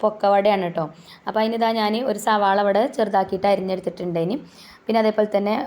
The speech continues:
ഒരു ചെറിയൊരു കഷ്ണം ഇഞ്ചി ചെറുതാക്കിയിട്ട് അരിഞ്ഞു. അതേപോലെ തന്നെ ഒരു പച്ചമുളകും അരിഞ്ഞെടുത്തിട്ടുണ്ട്. പിന്നെ കറിവേപ്പിൻ്റെ ഇലയും മല്ലിയിലയൊക്കെ ഉണ്ടെങ്കിൽ ഒക്കെ ചേർത്ത് കൊടുക്കാം ട്ടോ. എൻ്റെ കയ്യിൽ കറിവേപ്പിൻ്റെ ഇല അല്ലേനും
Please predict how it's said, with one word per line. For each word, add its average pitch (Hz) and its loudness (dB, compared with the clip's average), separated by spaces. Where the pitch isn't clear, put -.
ഒരു 208 -2
ചെറിയൊരു 196 2
കഷ്ണം 202 -4
ഇഞ്ചി 196 -4
ചെറുതാക്കിയിട്ട് 180 0
അരിഞ്ഞു. 170 -4
അതേപോലെ 190 0
തന്നെ 190 -2
ഒരു 190 -4
പച്ചമുളകും 185 0
അരിഞ്ഞെടുത്തിട്ടുണ്ട്. 170 -6
പിന്നെ 214 0
കറിവേപ്പിൻ്റെ 190 0
ഇലയും 240 -4
മല്ലിയിലയൊക്കെ 202 0
ഉണ്ടെങ്കിൽ 185 0
ഒക്കെ 190 -2
ചേർത്ത് 180 -2
കൊടുക്കാം 156 -2
ട്ടോ. 165 2
എൻ്റെ 240 0
കയ്യിൽ 254 4
കറിവേപ്പിൻ്റെ 226 2
ഇല 254 2
അല്ലേനും 214 0